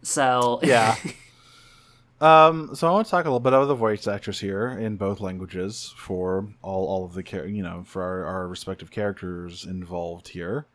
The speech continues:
Speaker 2: Uh, Y'shtola is voiced in Japanese by Ai Kayano. Um, and I can't really find any standout roles in her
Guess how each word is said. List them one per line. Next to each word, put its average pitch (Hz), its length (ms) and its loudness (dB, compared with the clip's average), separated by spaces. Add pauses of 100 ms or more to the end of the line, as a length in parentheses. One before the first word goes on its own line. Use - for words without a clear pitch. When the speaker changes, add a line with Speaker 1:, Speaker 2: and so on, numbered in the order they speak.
(460)
Speaker 2:
Uh, 113 380 6
Y'shtola 175 1000 6
is 139 760 0 (340)
voiced 135 460 2
in 160 80 -4
Japanese 113 680 0
by 101 460 2
Ai 190 320 6
Kayano. 110 880 0
Um, 131 640 4 (640)
and 160 640 4 (280)
I 170 140 6
can't 208 280 0
really 202 220 2
find 165 800 4 (240)
any 139 600 -2
standout 131 760 6
roles 127 600 4
in 127 160 -2
her 113 800 4